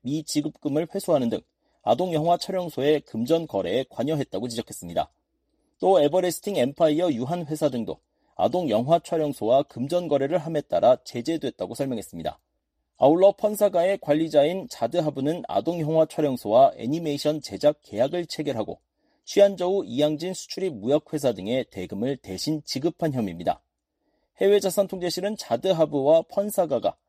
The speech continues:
각각 만 오천 달러와 오만 달러를 아동 영화 촬영소에 보냈으며 또 다른 제재 대상 기업인 키노아티스는 아동 영화 촬영소와 연계된 푸젠 나난 수출입 회사에 십만 달러를 지불했다고 밝혔습니다.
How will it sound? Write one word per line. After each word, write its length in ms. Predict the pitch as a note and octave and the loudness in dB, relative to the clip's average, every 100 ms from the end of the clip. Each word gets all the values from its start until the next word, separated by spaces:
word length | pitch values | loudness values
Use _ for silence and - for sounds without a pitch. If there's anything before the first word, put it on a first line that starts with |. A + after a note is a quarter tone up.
| _ | _
각각 340 | - - D3+ - | -12 4 4 4
만 240 | F2+ G#2 D3 | -4 -4 -2
오천 420 | G#2+ B2 F3 E3 | -6 -6 -6 2
달러와 460 | C3 F#2+ A2 C3 - | 2 2 4 4 2
오만 340 | G2+ C#3 E3+ | -2 -2 0
달러를 480 | C#3+ A#2 F#2+ A#2+ C3 - | 0 -2 -2 -4 -4 -8
아동 360 | G2+ G2+ D#3+ | -6 -4 -4
영화 300 | G2 F#2+ D3+ | -6 -2 0
촬영소에 480 | D#3+ - D3+ C3 A#2+ | 0 -2 -4 -4 -6
보냈으며 500 | D3+ A#2 F#2+ A2+ G#2 - _ _ _ _ _ | -4 -6 -6 -6 -8 -10 _ _ _ _ _
또 120 | F3+ | 2
다른 240 | F#3+ F#3+ G#3+ | 4 4 2
제재 340 | - D3+ F#3 | -2 0 -2
대상 300 | F3 E3 F3 | -4 -4 -4
기업인 420 | D#3 C3+ C3 F#3 - | 0 0 0 -6 -10
키노아티스는 760 | - A3 G3 D3+ C3 - A#2+ - _ _ _ _ _ | -8 0 2 2 0 -6 -6 -6 _ _ _ _ _
아동 340 | - E3 E3+ | 0 0 2
영화 300 | B2+ B2+ E3+ | 0 4 2
촬영소와 640 | - F3 D#3 C3+ G#2 C3+ | 2 -2 -2 -2 0 2
연계된 540 | G#2+ F#2+ F#2 F#2 C3+ - | 0 -2 -6 -4 -6 -8
푸젠 420 | - E3 F3+ F3+ | -16 -6 -4 -4
나난 360 | A#2+ E2+ B2 D#3+ | -4 -2 0 -2
수출입 380 | D#3+ - E3+ - - | -4 -6 -6 -6 -10
회사에 280 | C3 G#2+ - - _ _ _ | -4 -2 -2 -8 _ _ _
십만 400 | - G3+ G3+ F#3 | -10 2 2 4
달러를 420 | D3 B2+ C#3 D3+ | 2 2 0 -2
지불했다고 580 | - D3 D#3 - E2 G#2+ | -4 -4 -2 -2 -6 -6
밝혔습니다. 560 | B2 G#2+ E2+ D#2+ - | -6 -8 -10 -12 -14